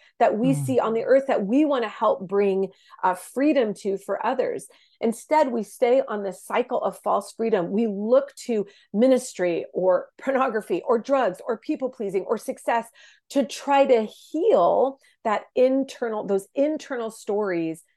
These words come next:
Speaker 1: that need to be tended to and cared for. And so when you look at your life, are you on the wheel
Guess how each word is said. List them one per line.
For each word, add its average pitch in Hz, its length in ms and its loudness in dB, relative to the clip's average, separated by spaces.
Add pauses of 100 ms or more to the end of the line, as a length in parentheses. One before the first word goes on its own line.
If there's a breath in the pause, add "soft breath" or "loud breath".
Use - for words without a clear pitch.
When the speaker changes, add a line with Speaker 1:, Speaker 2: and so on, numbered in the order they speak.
(180)
Speaker 1:
that 190 140 -6
need 196 120 0
to 180 80 -6
be 170 120 -6
tended 240 580 -6
to 214 320 -2 (120)
and 175 160 -6
cared 185 360 -4
for. 151 260 -4
And 165 180 -6
so 208 360 0 (260 loud breath)
when 254 180 2
you 339 140 2
look 277 220 2
at - 180 -4
your 214 140 -2
life, 208 500 0 (160)
are 226 160 4
you 277 220 2
on 220 140 -2
the 202 80 0
wheel 190 720 -2